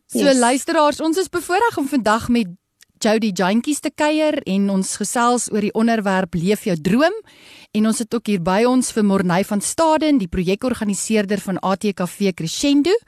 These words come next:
Speaker 1: So bly ingeskakel op A M sewe twee nege Radio Kaapse Kansel by die program Kopskuif. Met Kopskuif glo ons by die A T K V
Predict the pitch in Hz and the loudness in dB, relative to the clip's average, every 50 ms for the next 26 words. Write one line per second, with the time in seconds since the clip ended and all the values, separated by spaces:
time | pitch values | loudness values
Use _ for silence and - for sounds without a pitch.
0 | - _ - - - - - - - - - 262 214 220 240 285 370 - - 370 | -14 _ -20 -20 -20 -20 -20 -18 -10 -4 -2 0 2 2 2 2 2 0 -2 -6
1 | 330 - - - - - 349 330 330 311 - 339 320 214 - 165 - - - 269 | -6 -6 -8 -6 -2 0 2 2 2 2 0 -2 -2 -2 -4 -6 -6 -2 0 2
2 | 285 294 - - 233 220 214 196 - - - 330 381 370 381 302 - 269 269 233 | 2 2 2 2 0 0 0 -2 -2 -4 -2 -2 -2 -2 -2 -2 -2 0 0 2
3 | 196 185 185 190 185 - 196 185 165 165 165 165 170 185 185 175 175 - 320 330 | 2 2 0 0 -2 -2 -2 -2 -2 -2 -2 0 0 0 0 -2 -2 0 0 0
4 | 311 311 - - 302 - - 294 285 277 262 - 277 262 254 240 - - - - | 0 0 -2 -4 -6 -4 -2 0 0 0 0 0 0 0 0 0 -2 -6 -14 -20
5 | - - - 165 185 185 185 202 180 - - 170 - - - 175 160 160 165 156 | -20 -8 -2 0 0 2 2 0 -2 -2 -4 -4 -4 -4 -4 -2 0 0 0 -2
6 | 147 - - - 285 - - - - - - - - - - - - - _ _ | -4 -6 -6 -4 -4 -4 -4 -6 -6 -6 -6 -8 -8 -12 -18 -20 -20 -20 _ _
7 | _ - - - - - _ - 180 - - - 269 247 - - - - 240 208 | _ -20 -20 -20 -20 -12 _ -6 -6 -6 -4 -4 -4 -4 -4 -6 -6 -2 -2 -2
8 | 190 - - - - 330 349 359 370 320 - 214 202 202 196 - - 180 170 170 | -2 -4 -6 -6 -2 0 2 2 2 2 0 0 0 -2 -2 -4 -4 -4 -4 -2
9 | - - 165 180 - - 185 - 175 165 - - - 294 302 311 302 311 | -2 -2 -4 -4 -4 -6 -8 -6 -8 -8 -8 -4 -2 0 2 2 2 0